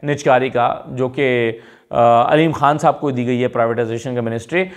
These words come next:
तो उस, उसमें भी इसहाक डार साहब को चेयरमैन बना दिया गया है। यानी पावर्स इसहाक डार साहब को, फाइनेंस की पावर्स भी उनके पास रहें, वो इंटरवीन करते रहें, वो अपने मामलात की, वो मुदाखलत करते रहें, वो अपने मामलात को सीधा करते रहें।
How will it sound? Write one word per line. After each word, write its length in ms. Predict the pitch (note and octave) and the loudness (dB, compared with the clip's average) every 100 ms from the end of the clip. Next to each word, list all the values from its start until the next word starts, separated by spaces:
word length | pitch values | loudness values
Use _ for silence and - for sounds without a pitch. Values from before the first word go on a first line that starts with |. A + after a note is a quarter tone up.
| - _ _ - | -20 _ _ -2
तो 320 | F#3+ - - | 0 -2 -2
उस, 360 | G#3+ - - - | -2 -2 -6 -4
उसमें 360 | F#3+ F#3+ F#3+ G3 | -2 -2 -2 0
भी 80 | |
इसहाक 340 | G#3 F3 C#3 C#3 | -2 0 2 2
डार 200 | C3 D3 | 2 2
साहब 220 | F3+ D3+ | 2 -2
को 80 | D3 | -2
चेयरमैन 340 | C3+ A2+ A#2 | -4 -4 -4
बना 160 | G#2+ G2 | -4 -4
दिया 180 | G2 G2 | -4 -4
गया 140 | G2 | -4
है। 140 | F#2 | -2
यानी 420 | A#2 E3 G3 G#3 G3+ - _ _ D3 | 0 2 2 -2 -6 -20 _ _ 4
पावर्स 480 | D#3 E3+ F#3+ D#3+ - | 4 4 2 0 -8
इसहाक 400 | D3 D3 C3+ C#3+ | -10 -2 0 0
डार 320 | C3+ B2 C#3+ | 0 0 0
साहब 300 | C#3 C3 B2 | 0 0 0
को, 540 | B2+ - C#3+ D3 D#3 - C#3 | -2 -4 0 0 -2 -6 -6
फाइनेंस 400 | B2 C#3+ G#3+ - | 0 2 2 0
की 120 | G3+ | -2
पावर्स 280 | C#3+ B2 B2 | 0 0 -2
भी 100 | C3 | -6
उनके 200 | B2 B2+ | -4 -2
पास 240 | B2 A#2+ | 0 -2
रहें, 320 | B2+ G3+ A#3 - - _ - | 0 0 -2 -8 -20 _ 2
वो 100 | B3+ | 2
इंटरवीन 500 | A#3+ C4+ B3+ B3 G#3+ | 4 2 2 0 -2
करते 280 | F3+ - F3 | -4 -2 -4
रहें, 260 | E3 F#3+ | -2 -4
वो 140 | F#3 F#3 | 0 -2
अपने 160 | F#3+ | -2
मामलात 460 | F3 D#3 D#3+ E3 - | -2 0 2 2 0
की, 360 | - E3+ E3 D3 | -6 -6 -6 -6
वो 260 | C#3+ C#3 E3+ | -6 0 0
मुदाखलत 480 | D3 C3 C#3+ G3+ F#3 | 4 4 4 0 -2
करते 260 | D#3 B2 | -4 -2
रहें, 200 | C#3+ D3 | -2 -2
वो 140 | F3 D#3+ | -2 -4
अपने 160 | D#3 | -4
मामलात 340 | D3 C3+ C#3+ D3 | -4 -2 -2 -4
को 80 | C#3+ | -6
सीधा 240 | C#3+ C#3+ | -2 0
करते 300 | C3 A#2+ C#3+ | 0 0 0
रहें। 180 | D#3+ | 0